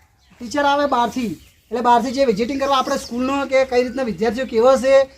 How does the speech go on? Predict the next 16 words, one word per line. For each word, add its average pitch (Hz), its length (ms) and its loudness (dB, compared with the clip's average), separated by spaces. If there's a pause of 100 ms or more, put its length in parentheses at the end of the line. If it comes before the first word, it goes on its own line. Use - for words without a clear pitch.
(260)
એમ 254 240 -2
માટે 254 240 2
વિઝિટિંગ 240 460 -4
કરવા 254 140 -6
માટે 247 220 -2
આવે 269 120 2
એટલે 269 140 -2
આપણે, 247 300 -2 (360)
આપણે 277 180 -6
સ્કૂલનું 277 320 0
નામ 294 180 4
આગળ 254 200 0
આવવું 285 260 6
જોઈએ, 285 560 0
બરોબર? 370 440 6 (640)
એટલે 269 160 -4